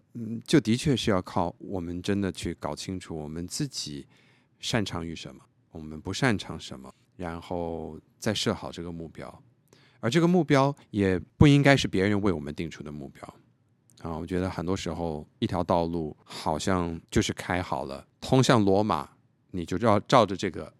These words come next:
走就没错了。但我们现在也都知道，我们的世界改变非常快，已经没有任何一条绝对的道路。成功的道路，你即便成功了，你往往也发现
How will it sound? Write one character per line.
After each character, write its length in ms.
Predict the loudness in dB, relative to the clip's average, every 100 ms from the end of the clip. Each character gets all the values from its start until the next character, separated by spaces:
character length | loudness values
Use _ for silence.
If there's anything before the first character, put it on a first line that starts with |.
| _ _
走 300 | -6 -6 -6
就 80 | -6
没 160 | -6
错 300 | -6 -2 -2
了。 120 | -2 -12 _ _ _ _ _ _ -20 _ _ _ _ _
但 160 | 6 6
我 40 |
们 100 | 2
现 200 | 0 -2
在 160 | -2 -8
也 80 |
都 140 | -10 -12
知 180 | -12 -12
道， 240 | -12 -14 -4
我 100 | 0
们 100 | 2
的 60 |
世 140 | 2 2
界 140 | 0
改 160 | -4 -6
变 160 | -10
非 100 | -10
常 140 | -12 -12
快， 260 | -14 -14 -16 _ _ _ _ -6
已 80 |
经 120 | 0 2
没 80 |
有 100 | 4
任 200 | 4 2
何 100 | 0
一 140 | -6 -6
条 280 | -6 -6 -6 -6
绝 200 | -2 -2
对 140 | -2
的 80 | -4
道 180 | -8 -8
路。 200 | -12 -18 _ _ _ _ _ _ _ _ -20 _
成 180 | 4 6
功 140 | 4 4
的 60 |
道 180 | 4 4
路， 240 | 4 0 -4 -14 _
你 80 | -10
即 160 | -6 -2
便 160 | -2
成 220 | -2 -6 -4
功 200 | -2 -4
了， 180 | -6 -12 _ _ _ _
你 400 | -12 -8 -6 -8
往 200 | -2 0
往 140 | 2 0
也 80 | -2
发 220 | -2 -2
现 260 | -2 -4